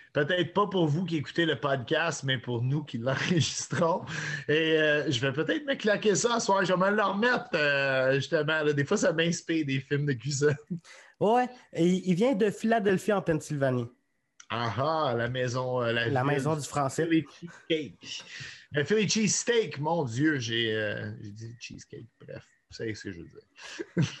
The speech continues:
Speaker 1: <laughs>
Speaker 2: Mais ouais, Bradley Cooper parle français. Hey, ça, tu viens de m'apprendre de, de quoi.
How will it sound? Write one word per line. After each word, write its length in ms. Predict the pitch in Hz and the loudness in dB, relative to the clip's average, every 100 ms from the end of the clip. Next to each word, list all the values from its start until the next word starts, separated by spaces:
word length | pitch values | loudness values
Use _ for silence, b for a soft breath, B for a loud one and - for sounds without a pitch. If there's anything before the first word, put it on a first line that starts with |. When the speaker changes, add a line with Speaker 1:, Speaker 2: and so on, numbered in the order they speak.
| 202 | -14
Speaker 1:
<laughs> 240 | 170 - | -14 -4
Speaker 2:
Mais 140 | 147 165 | 0 2
ouais, 260 | 156 156 - - | 2 0 -4 -4
Bradley 400 | 147 208 190 214 | 0 2 2 0
Cooper 340 | 196 156 175 175 | 0 2 0 2
parle 180 | 156 143 | 0 -2
français. 320 | 135 123 123 | -4 -4 -2
Hey, 140 | 131 131 | -2 -4
ça, 380 | - 180 202 - | 0 0 0 -6
tu 140 | - 147 | -6 -2
viens 100 | 151 | 2
de 60 | |
m'apprendre 480 | 135 131 143 127 127 | 0 0 0 0 0
de, 40 | |
de 160 | 135 123 | 0 -4
quoi. 320 | - 127 - | -2 -4 -6